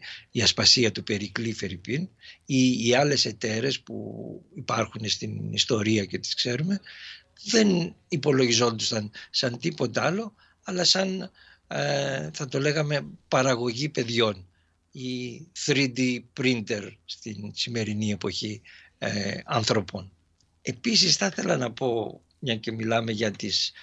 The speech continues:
σεξουαλικές δραστηριότητες των αρχαίων, ότι έχουμε μαρτυρίες, ε, μυθολογικές, θα έλεγα, δεν έχουμε,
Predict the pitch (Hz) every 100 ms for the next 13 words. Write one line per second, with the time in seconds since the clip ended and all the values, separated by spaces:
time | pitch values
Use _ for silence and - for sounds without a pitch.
0 | - - 127 - 123 104 101 139 131 120
1 | 113 107 113 107 113 - 107 101 - 113
2 | 98 92 - _ - - - - - 147
3 | 123 - 131 120 120 - _ _ _ _
4 | _ _ _ _ _ _ 175 - 170 165
5 | 127 110 - - - - 113 117 98 -
6 | 113 131 160 127 107 - - _ _ -
7 | 110 107 107 101 - _ _ _ _ _
8 | _ _ _ _ _ 185 135 139 127 127
9 | 117 117 - 127 - 113 107 107 110 135
10 | 117 110 110 107 110 - 107 107 104 101